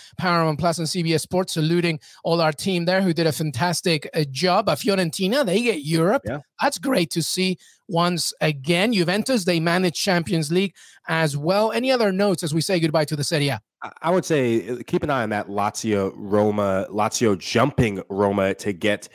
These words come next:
Speaker 2: to that fifth place spot.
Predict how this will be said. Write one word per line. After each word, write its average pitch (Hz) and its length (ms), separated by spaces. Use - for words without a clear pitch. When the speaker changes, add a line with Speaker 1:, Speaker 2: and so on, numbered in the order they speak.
Speaker 2:
to 110 420
that 98 300
fifth - 340
place 95 460
spot. - 520